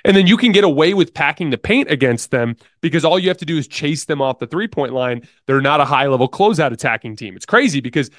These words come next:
they shoot the ball extremely well. When you just look at catch-and-shoot efficiency, the Timberwolves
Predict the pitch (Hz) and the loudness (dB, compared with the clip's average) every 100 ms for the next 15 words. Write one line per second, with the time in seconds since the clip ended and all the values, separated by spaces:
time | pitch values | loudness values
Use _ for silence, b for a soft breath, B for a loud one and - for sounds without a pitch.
0 | b - 214 285 - 247 294 226 170 147 | b 0 2 2 2 2 2 2 4 4
1 | 139 - 175 202 190 156 151 123 160 180 | 2 -4 -6 -4 -2 0 0 0 -2 -4
2 | 151 202 151 185 196 - 147 139 b b | -4 -4 2 2 2 -2 -2 -2 b b
3 | _ - 202 202 185 - 180 170 135 - | _ -4 -4 -4 -10 -6 -6 -6 -6 -2
4 | 175 - 123 - 113 101 b b _ _ | 0 0 -2 -2 -2 -2 b b _ _
5 | 151 175 170 156 156 131 | 2 4 6 6 6 4